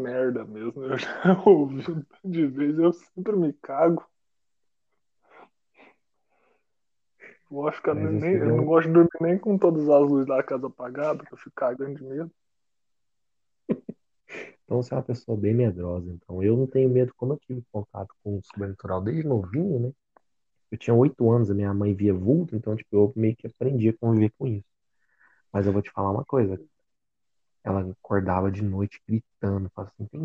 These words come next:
Speaker 2: vulto, tem gente ali, tem gente ali." E você não via nada, mano, eu não entendia nada, mas aquela energia ruim, sabe? Aquela coisa mais horrível do
Speaker 1: Uhum.
Speaker 2: mundo.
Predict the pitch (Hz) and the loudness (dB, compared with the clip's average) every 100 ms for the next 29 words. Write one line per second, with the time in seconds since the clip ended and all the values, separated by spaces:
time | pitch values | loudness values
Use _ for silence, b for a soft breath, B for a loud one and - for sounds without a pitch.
0 | 131 123 156 139 123 - 170 165 156 165 | 0 2 4 2 -6 -14 -8 -6 -4 -6
1 | - 135 147 131 - 156 151 160 120 123 | -8 -8 -6 -8 -8 -10 -10 -12 -8 -6
2 | 139 135 120 _ _ _ _ _ _ _ | -4 -4 -8 _ _ _ _ _ _ _
3 | _ - 117 - 120 110 117 127 101 104 | _ -4 -2 0 0 2 0 -2 -2 -4
4 | 104 95 95 95 110 120 113 104 107 98 | -4 -6 -8 -6 -4 -4 -4 -4 -4 -6
5 | 101 104 110 - 127 120 110 98 101 113 | -6 -6 -6 -4 0 2 2 0 -6 -8
6 | 82 90 123 127 98 _ 110 104 101 113 | -8 -4 -2 -2 -4 _ -8 -6 -8 -10
7 | 110 - 110 113 127 131 101 - _ 147 | -10 -8 -8 -6 -4 -4 -6 -10 _ -2
8 | 120 113 107 101 127 131 101 | 0 -2 -4 -4 -4 -2 -4